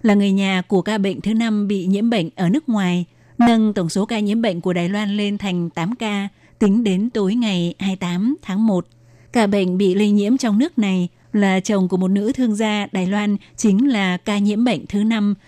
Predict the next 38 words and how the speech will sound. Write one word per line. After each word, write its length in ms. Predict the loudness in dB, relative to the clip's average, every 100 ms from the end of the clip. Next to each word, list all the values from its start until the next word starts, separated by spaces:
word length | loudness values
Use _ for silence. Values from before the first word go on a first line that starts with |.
| -6
Đây 240 | 2 2 2
là 360 | 0 0 -2 -2
trường 180 | -2
hợp 200 | 0 -2 -4 0
lây 200 | 2 4
nhiễm 220 | 4 2 0 -2
tại 300 | -6 -6 -6
gia 160 | -2
đình. 300 | 0 0 0 -2 _ -20 -20 -20 -4
Do 360 | 2 2 2 -2
cân 180 | 0
nhắc 260 | 0 0 _
vấn 180 | 2 2
đề 320 | 2 2 0
phòng 240 | 0 0
dịch 220 | 2 0 -2
cần 180 | 0 0
phải 180 | 0 -2
tăng 180 | -2 -2
cường 300 | 2 2 2
cấp 180 | -2 -2
độ 240 | 0 0
của 240 | 2 2
công 180 | 4 0
tác 200 | -2 -6 -8
giám 280 | -6 -2 -2
sát, 420 | -4 -6 -8 -6
kiểm 180 | -2 0
soát. 260 | 0 -4 -6 _ -20 -20 -2
Do 180 | 2
vậy, 300 | 2 0 0 -2
từ 80 |
ngày 200 | -2 0
hai 100 | 0
mươi 60 | 0
chín 260 | 0 0 0
tháng 200 | 0 2
một, 200 | 2